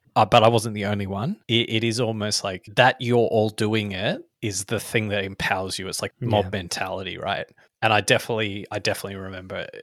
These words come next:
Speaker 1: like, an experience with that at school.
Speaker 2: It's a tough one. And I think, like, part of not, and it's a horrible fact of high school life, or probably life in general, for, especially for boys though, is that sometimes the best way to avoid being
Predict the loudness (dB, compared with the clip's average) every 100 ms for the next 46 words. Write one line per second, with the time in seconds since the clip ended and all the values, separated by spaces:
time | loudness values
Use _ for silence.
0 | _ -16 -14 -12 -14 -12 -10 -10 -8 -8
1 | -8 -8 -12 -16 _ -2 0 2 2 2
2 | -2 2 0 0 -6 -4 -6 -6 -18 -20
3 | _ -6 -2 -2 -2 -2 -2 -8 -12 -2
4 | -2 0 0 2 0 -2 -4 -4 -4 -8
5 | -8 -12 -6 -2 -2 -4 -8 -8 -10 -14
6 | -6 -6 -2 -2 0 -4 -6 -8 -6 -4
7 | -4 -6 -10 -14 -16 -12 -10 0 2 2
8 | -4 -2 -2 -2 -4 -6 -10 _ _ -6
9 | -2 0 -2 -4 _ -4 -2 0 0 0
10 | -2 -4 0 0 -2 -6 -6 -4 -4 -2
11 | -4 -2 -4 -2 -4 -4 -8